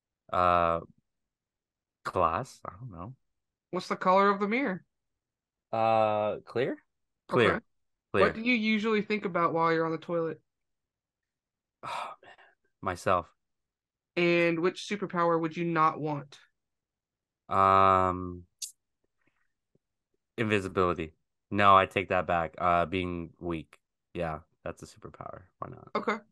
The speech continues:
Speaker 2: Sweet. That was a little good rapid questions. I really
Speaker 1: Yeah.
Speaker 2: wanna go back real quick to a couple of these.
Speaker 1: I bet you do.
Speaker 2: Um, such as, if there's an ambulance on its way to pick some, to save someone and it knocks someone else down, would it stop to help them?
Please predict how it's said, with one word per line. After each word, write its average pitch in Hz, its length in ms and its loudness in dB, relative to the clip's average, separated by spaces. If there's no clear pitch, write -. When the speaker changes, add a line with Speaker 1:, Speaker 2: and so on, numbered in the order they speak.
Speaker 2:
Sweet. 208 420 -6
That 165 100 -6
was 208 120 -4
a 190 40 -2
little 190 180 -2
good 185 200 -4
rapid 170 300 -4
questions. 185 500 -8
I 175 60 -6
really 185 180 2
Speaker 1:
Yeah. 190 80 2
Speaker 2:
wanna 180 140 0
go 170 160 -2
back 160 320 -6
real 160 140 -8
quick 165 320 -4
to 175 120 -10
a 165 40 -16
couple 170 380 -6
of 160 100 -8
these. 175 480 -8
Speaker 1:
I 90 140 0
bet 95 220 0
you 90 140 -8
do. 170 80 -2
Speaker 2:
Um, 160 220 -6
such - 400 -4
as, 165 800 -4
if 190 100 -10
there's 196 180 0
an 196 60 2
ambulance 185 360 0
on 175 120 0
its 165 160 -4
way 170 160 2
to 165 80 0
pick 170 240 -6
some, 180 240 -8
to 175 180 -6
save 196 360 0
someone 175 280 -2
and 170 100 0
it 165 80 -2
knocks 165 280 -2
someone 170 240 -4
else 160 160 -4
down, 170 240 -2
would 160 140 -4
it - 60 -18
stop - 460 -6
to 170 60 -14
help 196 280 0
them? 175 200 -2